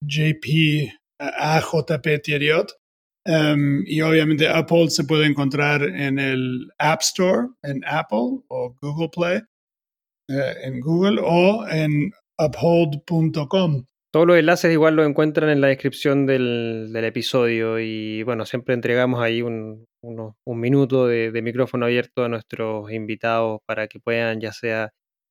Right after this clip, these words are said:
Speaker 2: despedirse de la audiencia, eh, compartir alguna idea, lo que quiera, Juan Pablo, un minuto para,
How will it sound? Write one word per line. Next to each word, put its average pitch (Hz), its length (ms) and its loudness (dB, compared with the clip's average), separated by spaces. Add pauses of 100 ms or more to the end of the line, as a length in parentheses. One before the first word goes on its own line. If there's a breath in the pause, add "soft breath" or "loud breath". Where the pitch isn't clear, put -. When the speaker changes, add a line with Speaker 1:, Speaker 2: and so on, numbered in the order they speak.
(140)
Speaker 2:
despedirse 123 480 0
de 117 60 0
la 117 40 2
audiencia, 113 1160 0
eh, 104 240 -8
compartir 120 400 -2
alguna 110 220 0
idea, 117 720 2 (460)
lo 139 60 0
que 127 140 2
quiera, 117 460 2
Juan 113 220 -6
Pablo, 110 480 0
un 110 160 -6
minuto 113 340 -6
para, 101 500 -10